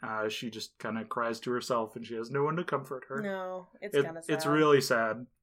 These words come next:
Speaker 1: Um, cut to Lola and Dad, uh, butchering up the animal carcass from earlier, and they open a trap door, uh,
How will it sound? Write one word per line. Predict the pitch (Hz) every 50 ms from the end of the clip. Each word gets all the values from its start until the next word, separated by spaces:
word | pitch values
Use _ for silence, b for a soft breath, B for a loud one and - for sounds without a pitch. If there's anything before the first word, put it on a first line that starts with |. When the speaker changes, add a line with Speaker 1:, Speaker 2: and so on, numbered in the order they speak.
| _ _ _
Speaker 1:
Um, | 127 117 117 117 113 113 113 117 117 113 _ _ _ _ _ _ _ _ _ _ _ _ _ _ _ _ _ _ _ _ _ _ _ _ _ _ _ _ _ _ _ _ _ _ _ _ _ _ _ _ _
cut | - - 220 233 247 - - 208
to | - - 240 247 233 196 151 139 127 123 131 - _ _
Lola | 185 165 175 185 196 202 208 214 208 196 185 180 190 208 214 -
and | 165 147 147 151 151 147 147 - _ 156
Dad, | 143 143 156 160 165 147 135 139 151 147 160 160 -
uh, | 139 139 139 135
butchering | 127 117 139 170 196 190 - - 220 208 196 180 170
up | 175 202 - - - - -
the | 143 131 143 143 147 151
animal | 175 226 269 302 214 202
carcass | - - 151 143 139 143 -
from | - - 139 139
earlier, | 139 139 147 151 160 170 175
and | 175 165 139 147 147
they | 151 151 165 - -
open | 208 214 214 320 311 277
a | 214 175 156
trap | - - - - 202 220 262 302 - - _ _ - 185
door, | - 220 254 262 233 214 190 190 - - - - -
uh, | 170 156 151 151 151 156